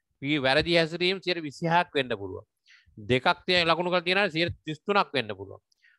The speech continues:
තුනක් හෝ වැඩියෙන් තියෙනවා නම් සියයට හතළිස් එකක් අපේ වැරදි හැසිරීම ඇති වෙන්න පුළුවන්.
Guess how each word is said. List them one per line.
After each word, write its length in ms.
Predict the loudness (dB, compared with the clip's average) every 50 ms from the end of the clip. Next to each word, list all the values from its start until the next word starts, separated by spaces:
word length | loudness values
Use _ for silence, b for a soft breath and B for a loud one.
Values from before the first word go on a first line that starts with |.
| b b _ -2
තුනක් 280 | 0 2 2 2 0 0
හෝ 180 | 2 4 6 6
වැඩියෙන් 380 | 6 4 4 2 0 0 0
තියෙනවා 280 | 0 -2 0 2 2 2
නම් 140 | 2 0 0
සියයට 180 | -2 -4 -4
හතළිස් 360 | -2 -2 -2 -2 -2 -2 -2 -4
එකක් 160 | -4 -4 -2 0
අපේ 240 | -2 0 0 2 2
වැරදි 260 | 2 2 2 0 -2
හැසිරීම 360 | -4 -6 -6 -6 -6 -4 -4
ඇති 180 | -4 -4 -4 -4
වෙන්න 160 | -6 -6 -6
පුළුවන්. 320 | -8 _ _ _ _ _